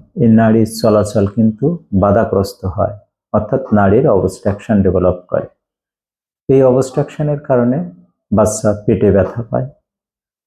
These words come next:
তীব্র কলিকি পেইন হয় এবং এই কলিকি পেইনের কারণে বাচ্চা কিন্তু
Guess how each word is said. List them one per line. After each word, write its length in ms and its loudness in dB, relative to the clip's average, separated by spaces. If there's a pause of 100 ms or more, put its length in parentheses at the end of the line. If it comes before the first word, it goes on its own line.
(120)
তীব্র 400 2
কলিকি 380 0 (100)
পেইন 220 2
হয় 240 0 (760)
এবং 540 2
এই 240 0
কলিকি 380 2
পেইনের 400 0
কারণে 360 0
বাচ্চা 360 -2
কিন্তু 460 -2